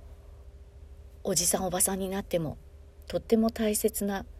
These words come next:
スキル、とっても自分を助けてくれるスキルになります。どういうことかっていうと、本当に自分を細分化して点を見つけようとしても、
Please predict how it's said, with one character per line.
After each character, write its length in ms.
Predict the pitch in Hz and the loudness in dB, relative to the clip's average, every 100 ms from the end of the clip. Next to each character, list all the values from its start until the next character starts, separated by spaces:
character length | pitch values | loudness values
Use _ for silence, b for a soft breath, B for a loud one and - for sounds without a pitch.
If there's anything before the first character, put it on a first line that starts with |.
| b b | b b
ス 160 | - | -4
キ 180 | - 185 | -4 -4
ル、 180 | 160 - | -4 -6
と 80 | - | -8
っ 40 | 185 | -2
て 120 | - | 2
も 100 | 285 | 2
自 180 | 262 233 | 4 4
分 180 | 240 247 | 6 6
を 60 | |
助 380 | 240 208 - 285 | 4 0 -2 0
け 20 | |
て 100 | 294 | 0
く 140 | 254 214 | 0 0
れ 100 | 185 | 0
る 120 | 170 | -6
ス 100 | - | -4
キ 120 | 226 | 2
ル 100 | 220 | 2
に 160 | 202 180 | 2 -4
な 100 | 165 | -6
り 100 | 160 | -4
ま 140 | 160 | -2
す。 180 | 160 - - - - - - - B B B B B B | 0 -2 -8 -18 -18 -18 -18 -18 B B B B B B
ど 100 | - | 4
う 80 | 214 | 6
い 80 | 320 | 6
う 60 | 359 | 4
こ 140 | 262 | 2
と 120 | 233 | -2
か 120 | - | -4
っ 20 | 170 | -10
て 180 | - | -10
い 40 | 165 | -10
う 40 | |
と、 300 | 156 190 156 B B B | -2 2 2 B B B
本 180 | - 262 | 4 4
当 100 | 262 | 8
に 120 | 233 | 6
自 180 | 214 185 | 6 2
分 180 | 202 302 | 4 6
を 80 | 311 | 6
細 280 | - 302 | 4 4
分 200 | 311 349 | 4 4
化 100 | 339 | 4
し 60 | 330 | 2
て 140 | - | 2
点 280 | 311 262 277 349 | 0 2 2 2
を 20 | |
見 140 | 349 | 0
つ 120 | - | -2
け 120 | - 349 | 0 2
よ 100 | 349 | 2
う 60 | |
と 100 | - | 0
し 80 | 202 | -4
て 140 | - | -2
も、 260 | 196 196 175 | -2 -2 -4